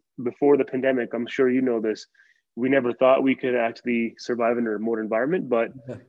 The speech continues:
Speaker 1: here we are, I think, making it work pretty well as a, as a collective society.
Speaker 2: Absolutely, absolutely. And so I wanna talk about your book, uh, The Pro,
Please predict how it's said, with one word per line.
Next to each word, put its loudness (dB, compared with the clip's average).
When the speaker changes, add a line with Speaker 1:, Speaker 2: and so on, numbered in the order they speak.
Speaker 1:
here 2
we 2
are, 0
I -4
think, -2
making -2
it -4
work -4
pretty -2
well 0
as -2
a, -6
as -6
a -8
collective -6
society. -6
Speaker 2:
Absolutely, -16
absolutely. -16
And -6
so 2
I -2
wanna 0
talk -8
about -2
your 0
book, -4
uh, -12
The -6
Pro, 0